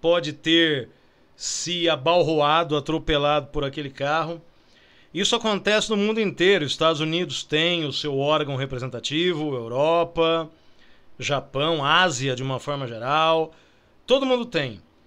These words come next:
Pra América Latina, o organismo é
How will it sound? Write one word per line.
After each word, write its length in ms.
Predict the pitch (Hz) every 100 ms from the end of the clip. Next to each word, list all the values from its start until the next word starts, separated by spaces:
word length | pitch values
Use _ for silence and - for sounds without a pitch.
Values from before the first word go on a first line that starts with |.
| _ _ _ _ _ _ _
Pra 180 | - 262
América 580 | 269 226 214 190 - 165
Latina, 960 | 147 131 - 196 226 196 160 175 190 - _ _ _ _ _ - _ _ _ _ - _
o 120 | 143 160
organismo 1040 | 196 180 165 165 180 180 196 196 202 202 _ _ _ _ _ -
é 400 | 156 160 175